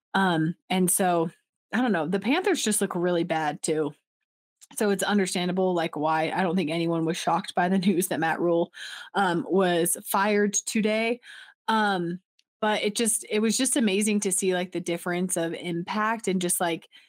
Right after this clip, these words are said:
it just looked like a co-, at some points of that game, it felt like an N F L team playing a college team.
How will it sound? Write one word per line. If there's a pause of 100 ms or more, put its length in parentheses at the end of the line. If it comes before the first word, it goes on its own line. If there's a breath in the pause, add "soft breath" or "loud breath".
(180 loud breath)
it
just
looked
like (100)
a
co-, (300)
at
some
points
of
that
game,
it
felt
like
an
N
F
L
team
playing
a
college
team.